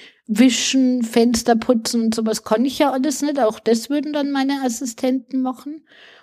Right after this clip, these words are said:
Und es gibt auch die Elternassistenz, die dann dafür da ist, dass wenn ein oder zwei Elternteile behindert sind und ihr Kind nicht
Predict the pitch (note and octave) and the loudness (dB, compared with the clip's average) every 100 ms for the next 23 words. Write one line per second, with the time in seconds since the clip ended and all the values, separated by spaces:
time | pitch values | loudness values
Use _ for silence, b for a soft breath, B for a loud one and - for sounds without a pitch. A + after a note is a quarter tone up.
0 | b C#4 D4+ D#4+ B3+ - D4+ - - A#3 | b 2 4 2 -2 -2 -4 -4 2 4
1 | A#3 - A#3 A3+ G#3+ A#3 A3+ D#4+ C#4 C#4 | 4 0 0 2 4 2 2 -4 -4 -4
2 | D4+ B3+ - D4 C#4 - C4 A#3+ A#3+ G#3+ | -4 -6 -2 -2 -2 -6 -2 -2 0 0
3 | G#3+ A3+ C#4+ B3+ A#3+ B3+ A#3+ - A#3 A3+ | 0 0 -4 -2 -2 0 -2 -2 -2 -2
4 | A3 A3+ A3+ B B - G#3+ C4 C#4 A3+ | 0 0 -2 B B 0 4 4 2 0
5 | A3 - A3 A3+ A3 A3+ A#3 A3+ G3 A3 | -2 0 2 2 2 0 -2 -4 -2 0
6 | G#3+ G#3+ G#3 - _ _ A3+ A3 C#4 D4+ | 2 2 -2 -4 _ _ -4 -2 0 -2
7 | C4+ D4 B3+ A#3 A3+ A3+ A3+ C4+ B3+ A#3+ | -2 -4 -4 -2 0 0 0 0 0 -2
8 | A3 A#3 C4 | 0 2 0